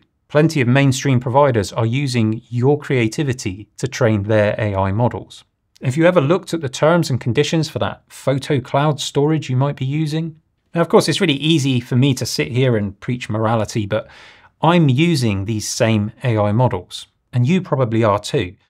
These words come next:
And in a way, that makes us complicit, but naturally, we also have our justifications. For me, I own a company. My competitors and customers are using A I to gain competitive advantage. So if I abstain,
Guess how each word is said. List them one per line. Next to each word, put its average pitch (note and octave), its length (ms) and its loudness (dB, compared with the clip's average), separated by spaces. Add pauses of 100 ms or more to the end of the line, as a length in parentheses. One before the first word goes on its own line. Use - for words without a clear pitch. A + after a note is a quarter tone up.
(100)
And D#3 100 2
in A3 80 6
a A3+ 80 2
way, F3 240 4
that D3+ 220 0
makes F3 240 -2
us D3 140 -4
complicit, D#3 840 -6 (440)
but - 280 -4 (240)
naturally, D3+ 540 0
we C#3 140 0
also C3+ 240 -2
have B2 180 -2
our B2 100 4
justifications. - 1200 -6
For - 140 0
me, B2+ 280 4
I A#2 380 2
own B2 160 4
a A#2 60 0
company. A#2 640 -6
My C3+ 200 2
competitors C3+ 720 -2
and A2 140 -2
customers G#2 640 -4
are A2 160 0
using B2 460 0
A A2 180 0
I D3 200 -2
to A#2+ 120 -6
gain A2+ 280 0
competitive A2 580 -6
advantage. C3+ 600 -4 (280)
So - 100 -4
if E3+ 140 -2
I G3+ 180 2
abstain, C#3 640 -2